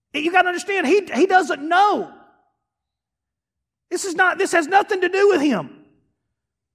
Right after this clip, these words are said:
And yet at the same time, three months later, listen to what happened. So David was not willing to take the ark of the Lord to the city of David, but put it in Obed-Edom, Edom the Gittite. And listen,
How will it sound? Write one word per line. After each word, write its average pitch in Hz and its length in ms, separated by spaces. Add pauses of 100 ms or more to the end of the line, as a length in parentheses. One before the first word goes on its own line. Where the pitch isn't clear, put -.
(180)
And 339 120
yet 381 160
at 349 80
the 349 100
same 415 440
time, 339 320
three 403 220
months 381 280
later, 349 220
listen 339 220
to 330 60
what - 20
happened. - 280
So 302 140
David 381 480
was 285 140
not 359 280
willing 359 260
to 277 60
take 330 280
the 302 100
ark 320 260
of 311 80
the 277 60
Lord 294 280
to 277 40
the 269 60
city 294 360 (140)
of 220 100
David, 285 300
but 247 120
put 311 120
it 285 140
in 254 120
Obed-Edom, 285 800 (220)
Edom 285 320
the 233 80
Gittite. 277 580
And 269 140
listen, 294 260